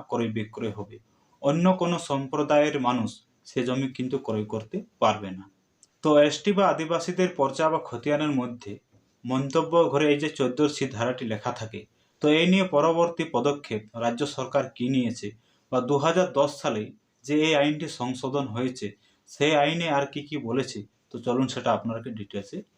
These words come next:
দেখিয়ে দিচ্ছি। তো তাই অবশ্যই সম্পূর্ণ ভিডিওটি প্রথম থেকে শেষ পর্যন্ত দেখে যাবেন। চ্যানেলে নতুন হয়ে থাকলে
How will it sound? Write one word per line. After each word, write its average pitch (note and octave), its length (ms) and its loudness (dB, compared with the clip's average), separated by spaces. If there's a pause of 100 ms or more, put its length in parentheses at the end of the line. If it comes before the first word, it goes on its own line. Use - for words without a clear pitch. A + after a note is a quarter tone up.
(140)
দেখিয়ে A2 400 -4
দিচ্ছি। - 260 -20 (340)
তো - 60 -6
তাই D3+ 200 4
অবশ্যই F3 400 2
সম্পূর্ণ D3 320 -2 (100)
ভিডিওটি D3+ 300 0
প্রথম C3+ 320 -6
থেকে C#3+ 220 -2
শেষ B2 200 -4
পর্যন্ত C#3 360 -4
দেখে B2 300 -4
যাবেন। C#3+ 200 -2 (460)
চ্যানেলে F3 380 4
নতুন C3+ 260 -4
হয়ে C3 200 -6
থাকলে C3 240 -6